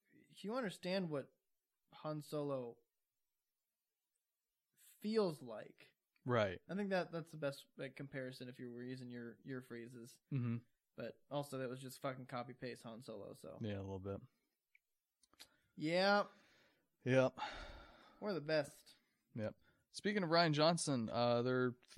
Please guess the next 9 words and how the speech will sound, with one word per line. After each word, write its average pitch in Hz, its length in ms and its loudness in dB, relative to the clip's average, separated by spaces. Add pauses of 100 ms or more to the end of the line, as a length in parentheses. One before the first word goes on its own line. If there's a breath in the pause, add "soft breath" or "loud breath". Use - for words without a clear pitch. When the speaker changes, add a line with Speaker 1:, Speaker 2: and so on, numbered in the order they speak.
(140)
Speaker 2:
thinking 147 240 0
about 139 280 6
doing 135 300 4
a 123 80 4
Knives 127 320 4
Out 180 220 4
sequel. 104 420 -2 (480 soft breath)
Speaker 1:
Oh, 180 200 -4
no. 156 420 -6